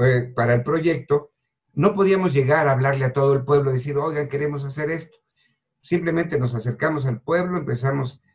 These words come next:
tuve la fortuna de encontrar a un agente que le platicamos lo que queríamos hacer y él nos dijo, "Oigan, eso del traspatio háganlo en mi casa, yo les presto mi casa". Entonces, fue una gente muy sensible y en dos mil doce, ya tenemos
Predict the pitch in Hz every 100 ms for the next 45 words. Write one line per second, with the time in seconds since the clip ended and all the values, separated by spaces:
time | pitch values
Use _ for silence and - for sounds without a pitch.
0 | _ 135 151 143 131 127 147 143 127 110
1 | 113 123 139 139 143 151 160 - 165 165
2 | _ _ _ _ 127 123 123 135 - -
3 | 196 185 156 135 127 147 170 165 151 139
4 | 170 170 170 165 170 156 175 - 151 -
5 | _ _ _ _ 151 196 175 175 160 -
6 | _ - 202 208 196 202 - _ _ _
7 | 135 127 127 127 160 160 156 147 147 143
8 | 143 139 160 156 - 127 135 135 - 127
9 | 123 - 123 110 120 - _ _ - -
10 | _ _ _ _ - 127 202 196 - _
11 | _ _ 185 214 196 175 160 131 147 170
12 | 170 196 175 139 127 - _ _ _ _
13 | _ 117 123 123 113 120 135 196 175 -
14 | - 135 - - 104 110 120 123 120 -
15 | -